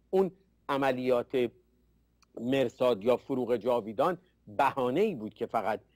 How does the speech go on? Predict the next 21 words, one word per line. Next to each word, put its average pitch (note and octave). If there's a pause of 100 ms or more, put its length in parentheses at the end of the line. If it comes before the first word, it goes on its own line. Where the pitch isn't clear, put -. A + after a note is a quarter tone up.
(280)
گرفتن B2+
برای G#2+
این G2
کار. F#2+ (540)
و D3+ (460)
احمد D3
آقای، D3 (120)
اه، C#3
خمینی D3+
به B3+
نظر E3
من، G3 (480)
اه، C3
اه، B2+
کسی E3
است -
که G3+
حالا C#3
با F#3
این C3
حرف‌ها B2+